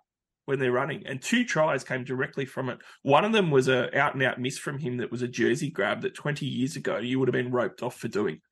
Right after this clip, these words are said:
Okay, it was that bad, the attempt for me on one of those tries. The second one that went through as a try, it wasn't his fault. He slid and, and had his man and it hit his outside shoulder. He didn't have a great attempt at it.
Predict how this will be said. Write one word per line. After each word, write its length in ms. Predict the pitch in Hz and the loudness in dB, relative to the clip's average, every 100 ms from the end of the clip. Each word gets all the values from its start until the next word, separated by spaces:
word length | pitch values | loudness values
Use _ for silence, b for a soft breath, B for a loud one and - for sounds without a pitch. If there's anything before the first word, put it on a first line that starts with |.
| b b b b 117 | b b b b 0
Okay, 260 | 127 117 | 4 6
it 60 | 117 | 6
was 220 | 127 127 | 6 4
that 280 | 147 151 - | 2 2 0
bad, 320 | 123 113 - | 2 2 0
the 140 | 127 | -4
attempt 300 | 123 - 117 | -8 -8 -8
for 120 | - 123 | -6 -4
me 240 | 120 120 | -2 0
on 160 | 123 123 | 0 0
one 140 | 123 | 0
of 60 | 123 | 0
those 200 | 123 - | -4 -4
tries. 320 | 117 117 131 B B | -2 -2 -4 B B
The 80 | - | 0
second 420 | - 226 226 165 | 4 4 4 2
one 340 | 131 123 160 - - | 2 2 -2 -8 -6
that 120 | - | 0
went 200 | 123 - | -2 0
through 180 | 123 117 | 0 0
as 140 | - | -2
a 40 | |
try, 420 | - - 117 120 139 B B B - | -4 2 4 4 0 B B B 0
it 160 | 165 | 2
wasn't 400 | 165 190 165 120 - _ - | 6 6 4 0 -6 _ -4
his 260 | 143 143 | 0 0
fault. 300 | - 147 185 | 4 4 6
He 120 | 143 135 | 2 -2
slid 320 | - 139 127 | 0 0 -2
and, 200 | 123 - - | -8 -10 -8
and 180 | 127 127 | -4 -2
had 200 | 123 123 | -2 -4
his 160 | 120 | -4
man 340 | 123 123 123 123 | 0 2 2 0
and 200 | 123 - | -6 -10
it 160 | - 123 | -8 -2
hit 140 | 123 | -2
his 140 | 117 | 0
outside 360 | 120 - 117 120 | 0 0 -4 -2
shoulder. 300 | 120 120 120 | 0 0 0
He 80 | 120 | -4
didn't 160 | 127 | -6
have 100 | 127 | -6
a 60 | 120 | -6
great 320 | - 117 120 | 0 2 4
attempt 380 | 127 - 123 - | 2 -2 -4 -2
at 160 | - | -2
it. 80 | - | -2